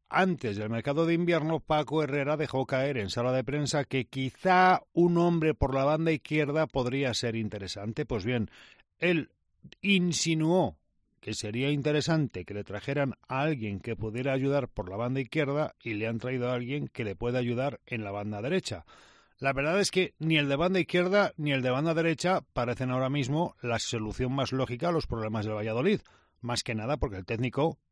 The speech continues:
pone una disposición en el campo que juega sin bandas. Así que, mm, tampoco se entiende muy bien. Primero lo que pidió y después lo que le trajeron. Yo no sé si Espinoza va o no va a variar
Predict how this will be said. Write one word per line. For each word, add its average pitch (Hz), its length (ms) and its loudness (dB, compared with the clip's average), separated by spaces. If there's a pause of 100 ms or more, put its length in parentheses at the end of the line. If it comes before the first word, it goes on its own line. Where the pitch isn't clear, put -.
(560)
pone 143 180 -2
una 104 120 -6
disposición 120 560 -4
en 135 80 -2
el 131 80 -4
campo 135 240 -4
que - 140 -6
juega 90 260 -8
sin 101 160 -12
bandas. 160 420 -6 (440)
Así 98 280 -10
que, 131 300 -6
mm, 117 280 -8 (360)
tampoco 123 460 -2
se 127 100 -2
entiende 127 380 0
muy 127 100 0
bien. 127 240 0
Primero 151 400 0
lo 214 100 6
que 165 100 0
pidió 131 360 0 (500)
y 143 120 -4
después 123 340 0
lo 175 80 4
que 156 80 -2
le 135 80 2
trajeron. 110 480 -2 (120)
Yo 143 260 6
no 202 160 4
sé 175 160 0
si 160 200 2
Espinoza 160 680 0 (400)
va 151 300 2 (140)
o 143 200 6
no 156 240 4
va 151 240 4
a 147 60 2
variar 139 480 0